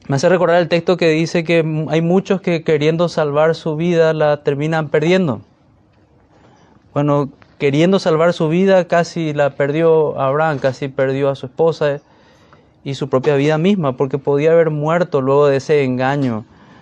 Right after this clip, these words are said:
a Faraón. Y recordemos que el pecado fue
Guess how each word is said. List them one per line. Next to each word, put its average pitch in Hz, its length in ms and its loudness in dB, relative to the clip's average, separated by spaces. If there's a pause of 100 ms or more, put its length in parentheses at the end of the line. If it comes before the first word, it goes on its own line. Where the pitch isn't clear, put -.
(120)
a 123 100 -2
Faraón. 113 540 -2 (2750)
Y 143 100 -4
recordemos 160 380 2
que 208 80 2
el 185 80 -2
pecado 185 420 0
fue 185 460 0